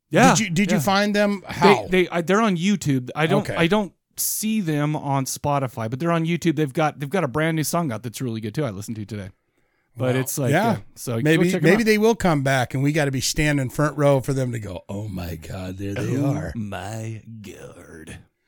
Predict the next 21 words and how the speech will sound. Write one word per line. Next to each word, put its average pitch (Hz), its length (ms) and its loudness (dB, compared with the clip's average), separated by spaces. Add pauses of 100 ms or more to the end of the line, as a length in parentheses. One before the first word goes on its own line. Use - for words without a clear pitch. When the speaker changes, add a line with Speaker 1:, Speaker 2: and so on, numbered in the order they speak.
(500)
Speaker 2:
I 165 140 6
hope 175 240 4
you 180 100 -2
play 185 360 4
the, 175 260 4
uh, 165 160 8
best 185 360 6
of 190 360 6
list 139 400 2
tonight, 143 380 2
fellas. 151 460 2
We're 147 220 4
here. 160 460 2 (260)
Speaker 1:
<laughs> 180 80 -12 (1120)
They're 196 120 0
like, 170 280 2
"You're 226 340 4
the 190 120 4
best 175 440 0
of, 175 220 2
guys." 180 600 2